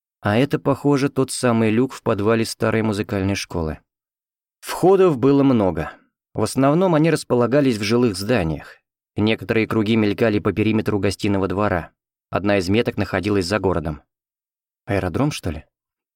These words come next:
Любопытный документик, даже если не брать во внимание собственное имя, обнаруженное на нём. Стоп. А не прадед ли это всё-таки оставил автограф?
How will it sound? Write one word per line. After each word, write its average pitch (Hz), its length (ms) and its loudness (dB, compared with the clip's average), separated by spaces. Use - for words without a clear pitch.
Любопытный 120 840 2
документик, 98 920 0
даже 107 340 0
если 107 260 0
не 107 140 2
брать 104 220 0
во 104 100 0
внимание 104 420 2
собственное 101 600 0
имя, 110 380 2
обнаруженное 87 600 0
на 87 120 -2
нём. 82 260 -4
Стоп. - 640 -4
А 101 120 -2
не 104 160 2
прадед 156 540 0
ли 147 120 4
это 147 180 0
всё-таки - 460 -2
оставил 135 460 0
автограф? - 680 -4